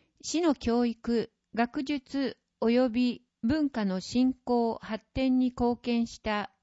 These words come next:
社会教育関係者三人が一月二十九日に表彰されました。問い合わせ、教育総務課、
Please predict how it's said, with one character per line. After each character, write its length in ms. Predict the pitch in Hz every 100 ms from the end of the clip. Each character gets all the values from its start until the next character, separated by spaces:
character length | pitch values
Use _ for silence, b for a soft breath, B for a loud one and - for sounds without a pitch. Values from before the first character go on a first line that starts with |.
| _
社 200 | - 233
会 280 | 233 311 311
教 300 | - 302 302
育 240 | 294 - 277
関 260 | 277 269
係 260 | - 269 247
者 320 | - 185 185 - -
三 360 | - 254 262
人 260 | 262 254 214
が 240 | 196 185 - _ _ -
一 240 | 208 277
月 260 | 294 302 285
二 180 | 302
十 200 | 277 240 196
九 120 | 240
日 320 | 247 220 185
に 240 | 185 170 - -
表 120 | 226
彰 280 | 254 - 247
さ 160 | - 214
れ 120 | 214
ま 140 | 208
し 140 | 214 -
た。 220 | 170 - _ _ _ _ _ b b b b b
問 180 | 262 294
い 60 | 285
合 80 |
わ 100 | 277
せ、 420 | 269 - 240 214 _ -
教 220 | 269 320
育 260 | 311 - 285
総 240 | - 262
務 140 | 247
課、 320 | 247 220 220